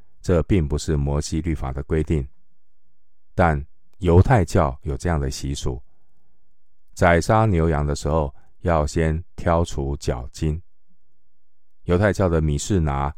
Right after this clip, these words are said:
明确地把这样的一个习俗视为一种定律，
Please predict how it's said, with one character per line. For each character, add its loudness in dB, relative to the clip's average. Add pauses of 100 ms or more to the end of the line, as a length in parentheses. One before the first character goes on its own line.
(120)
明 4
确 2
地 0 (220)
把 0
这 2
样 4
的 0
一 0
个 2 (1200)
习 0
俗 -2 (760)
视 2
为 2
一 0
种 -4 (760)
定 4
律， -2